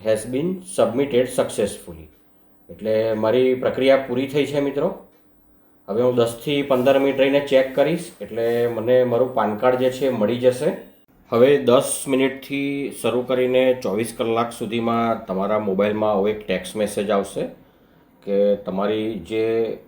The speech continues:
રિક્વેસ્ટ છે એ પ્રોસેસ થઈ ગઈ છે અને તમારો પાન નંબર આ છે અને હવે તમે તમારું પાન કાર્ડ જે છે, ડિજિટલ પાન કાર્ડ,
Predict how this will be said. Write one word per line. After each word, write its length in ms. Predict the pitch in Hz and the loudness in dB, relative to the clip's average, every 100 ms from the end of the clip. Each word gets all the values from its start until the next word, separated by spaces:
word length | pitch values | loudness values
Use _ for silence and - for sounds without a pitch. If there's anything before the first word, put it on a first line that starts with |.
| _ | _
રિક્વેસ્ટ 540 | 82 98 - 139 151 - | -12 -12 2 2 2 -2
છે 420 | - 78 76 _ | -10 -10 -10 _
એ 120 | 82 | -18
પ્રોસેસ 540 | - 90 - 113 107 - | -14 -14 -6 -6 -6 -2
થઈ 140 | 104 | -2
ગઈ 180 | 104 117 | 2 0
છે 200 | 113 135 | 0 -6
અને 360 | - 87 95 92 | -6 -6 -4 -4
તમારો 380 | 90 92 95 98 | -4 -2 -2 -2
પાન 260 | - 92 | -2 -2
નંબર 380 | 98 101 104 107 | -2 -2 0 0
આ 260 | - 87 120 | 0 -4 -6
છે 240 | - 147 - - - - - - 95 | -4 -6 -6 -18 -20 -20 -20 -20 -8
અને 140 | 101 | -6
હવે 220 | 101 135 | 2 2
તમે 240 | 151 147 143 | 2 0 2
તમારું 420 | 135 135 139 - | 2 2 0 -2
પાન 320 | 95 101 101 | -2 -2 -6
કાર્ડ 320 | 151 170 156 | 2 4 4
જે 120 | 117 | 0
છે, 200 | 95 - | -4 -8
ડિજિટલ 480 | 90 92 127 139 120 | -8 -6 -2 2 2
પાન 180 | 95 82 | 0 -8
કાર્ડ, 200 | - | -12